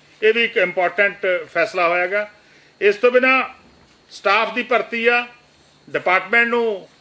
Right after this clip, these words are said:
ਇਹ ਅੱਜ ਆਰਡਰ ਕੀਤੇ ਨੇ, ਹੈਲਥ ਡਿਪਾਰਟਮੈਂਟ ਨੂੰ, ਕਿ ਜਿਹੜਾ ਪ-, ਸਟਾਫ ਆ, ਚਾਹੇ ਉਹ ਨਰਸਿੰਗ ਸਟਾਫ ਆ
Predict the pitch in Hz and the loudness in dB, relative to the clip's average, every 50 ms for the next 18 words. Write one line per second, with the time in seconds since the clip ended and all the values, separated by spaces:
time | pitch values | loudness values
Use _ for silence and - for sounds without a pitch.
0 | _ - 185 196 202 202 202 190 190 190 214 202 - 214 202 - 220 214 208 196 | _ -4 -2 0 0 2 2 2 2 2 0 -2 -4 -8 -6 -2 -2 0 2 2
1 | 190 190 185 208 208 196 - 190 190 190 95 104 101 98 101 104 104 - _ _ | 0 0 0 -2 -4 -2 -2 -2 -2 -2 -4 -4 -6 -6 -8 -14 -18 -20 _ _
2 | _ _ _ - 202 196 226 233 226 226 - 208 185 175 175 175 156 - - - | _ _ _ -4 -2 0 2 0 0 -2 -4 -4 -2 -2 -2 -2 -2 -4 -4 -2
3 | 175 185 208 214 208 175 196 156 123 - - - - - 175 180 175 170 175 - | 0 0 0 0 0 0 -2 -2 -4 -6 -14 -14 -6 -4 -2 -2 -2 -4 -6 -6
4 | - 220 220 196 170 - 214 214 214 208 - 220 226 233 - | -4 -4 -4 -4 -4 -2 -2 0 0 -2 -2 -6 -6 -6 -8